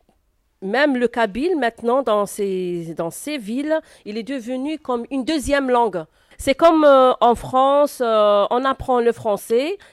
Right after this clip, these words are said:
et dans certaines régions, par exemple, si on va en Bretagne, dans certaines écoles,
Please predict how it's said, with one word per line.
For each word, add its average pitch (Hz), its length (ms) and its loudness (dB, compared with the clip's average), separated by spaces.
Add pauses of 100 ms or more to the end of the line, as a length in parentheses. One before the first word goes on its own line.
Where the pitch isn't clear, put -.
et 208 80 -4
dans 214 160 0
certaines 240 500 -2
régions, 226 500 0
par 202 120 -4
exemple, 190 580 -4
si - 140 -10
on 190 100 -2
va 175 160 -2
en 214 140 0
Bretagne, 233 680 2 (280)
dans 160 160 -6
certaines 202 720 -2
écoles, 254 420 0